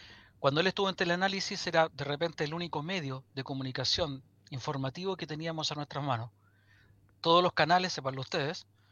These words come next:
estaban debidamente controlados y manejados por el gobierno dictatorial. Entonces había muy pocos medios de comunicación escritos y también radiales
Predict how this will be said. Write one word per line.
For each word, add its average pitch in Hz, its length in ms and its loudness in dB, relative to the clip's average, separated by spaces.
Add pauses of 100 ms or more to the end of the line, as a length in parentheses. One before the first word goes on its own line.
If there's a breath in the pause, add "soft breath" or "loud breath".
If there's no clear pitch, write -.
(160)
estaban 147 400 4
debidamente 151 800 -4
controlados 147 760 2
y 156 60 -10
manejados 165 540 0
por 143 360 -10
el 135 140 -8
gobierno 151 520 -4 (520)
dictatorial. 139 580 -2 (1160)
Entonces 165 500 2
había 156 180 0
muy 170 220 -4
pocos 190 260 -2
medios 185 220 -6
de 175 40 -8
comunicación 147 680 -4
escritos 139 720 -4
y 135 120 -8
también 151 480 -2 (560 soft breath)
radiales 151 640 4